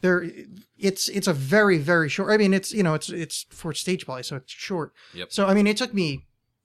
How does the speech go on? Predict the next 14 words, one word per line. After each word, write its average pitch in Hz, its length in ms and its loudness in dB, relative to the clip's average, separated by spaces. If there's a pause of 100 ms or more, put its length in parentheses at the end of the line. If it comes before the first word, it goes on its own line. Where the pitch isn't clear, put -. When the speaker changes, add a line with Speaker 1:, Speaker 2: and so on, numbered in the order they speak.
Speaker 1:
you 147 100 -10
know, 127 80 -10
a - 360 -20
couple 135 200 -12
hours 135 300 -4
to 151 80 -10
read. 131 260 -6
I - 80 -10
mean, 123 180 -14
just, - 240 -18
it's - 220 -14
not 143 420 -2
Speaker 2:
Humble 98 280 -8
brag. 82 360 -14